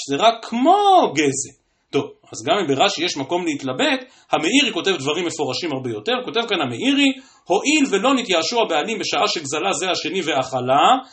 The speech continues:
הרי אף הוא כגוזל מן הראשון, שהרי ברשותו הייתה עומדת,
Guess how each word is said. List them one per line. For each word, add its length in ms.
הרי 500
אף 160
הוא 220
כגוזל 420
מן 140
הראשון, 600
שהרי 580
ברשותו 440
הייתה 200
עומדת, 460